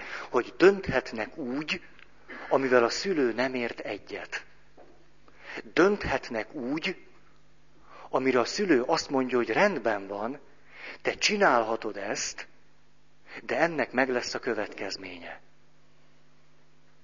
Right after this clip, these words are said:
Ö, ez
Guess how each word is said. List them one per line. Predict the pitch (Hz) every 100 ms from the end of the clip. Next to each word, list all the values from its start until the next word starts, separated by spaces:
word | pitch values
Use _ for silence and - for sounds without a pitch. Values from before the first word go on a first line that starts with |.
| - - - - - - - - - - - - - - - - - - -
Ö, | - 110 107 - - -
ez | - 110